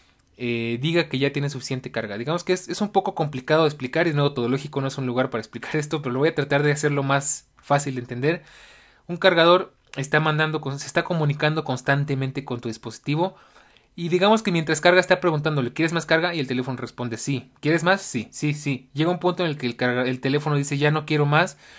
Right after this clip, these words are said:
y es aquí donde el cargador detiene el paso de corriente. En los cargadores muy baratos esto no pasa,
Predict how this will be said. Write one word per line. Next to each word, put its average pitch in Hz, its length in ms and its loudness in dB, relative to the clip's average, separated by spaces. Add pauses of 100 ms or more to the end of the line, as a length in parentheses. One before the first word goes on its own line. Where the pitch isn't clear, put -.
(420)
y 151 100 -2
es 160 80 0
aquí 185 260 0
donde 170 300 4
el 127 80 0
cargador 131 480 4
detiene 151 560 2
el 123 120 -2
paso 135 260 2
de 127 80 -2
corriente. 147 480 -4 (640)
En 170 100 4
los 180 120 2
cargadores 185 360 6
muy 214 280 4
baratos 180 500 4
esto 170 240 -2
no 160 180 0
pasa, 170 320 2